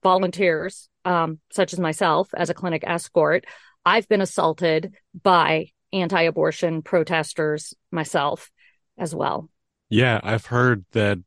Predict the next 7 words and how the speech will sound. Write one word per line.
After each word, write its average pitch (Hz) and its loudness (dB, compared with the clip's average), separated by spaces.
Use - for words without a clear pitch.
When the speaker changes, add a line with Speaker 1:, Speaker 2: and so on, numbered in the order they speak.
Speaker 2:
being 101 2
a 98 0
staff - 0
in 104 -2
the 95 -2
clinics 101 0
is - -6